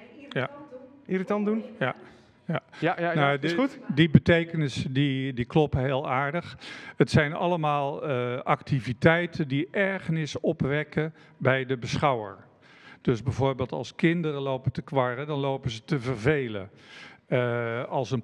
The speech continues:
Speaker 1: plant aan het kwarren is, dan groeit hij niet hard genoeg. Dat
Speaker 2: Ja.
Speaker 1: tot ergernis van degene die die plant aan het kweken is.
Speaker 2: Oké, dat is kwarren. Volgende.
Speaker 1: Eh, het bijvoeglijk naamwoord,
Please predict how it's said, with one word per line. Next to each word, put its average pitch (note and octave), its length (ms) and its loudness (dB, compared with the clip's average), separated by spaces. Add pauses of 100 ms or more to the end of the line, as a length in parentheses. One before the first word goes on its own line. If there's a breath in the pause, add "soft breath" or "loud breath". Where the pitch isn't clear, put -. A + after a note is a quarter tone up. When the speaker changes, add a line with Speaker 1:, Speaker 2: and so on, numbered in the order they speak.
Speaker 1:
plant F#3 420 2
aan C3+ 120 -4
het B2+ 180 -6
kwarren C#3 460 0
is, D3+ 340 -4
dan C3+ 160 0
groeit E3+ 400 0
hij E3 100 -4
niet C3 180 -4
hard A#2+ 260 -2
genoeg. A2+ 480 -6
Dat D3 200 -6
Speaker 2:
Ja. D3+ 80 0
Speaker 1:
tot D3+ 220 -2
ergernis C#3 680 -2
van C3+ 440 0 (360 loud breath)
degene C3+ 460 0
die C3+ 140 -6
die B2 120 -4
plant C3 460 2
aan C3+ 100 4
het A#2+ 120 -2
kweken B2 460 -2
is. - 140 -8
Speaker 2:
Oké, E3 240 -2 (100)
dat F3 120 0
is - 60 -6
kwarren. B2+ 320 -4 (180)
Volgende. D3 400 -2 (580 loud breath)
Speaker 1:
Eh, D#3 200 4
het C#3+ 180 -2
bijvoeglijk F3 720 2
naamwoord, F3+ 560 0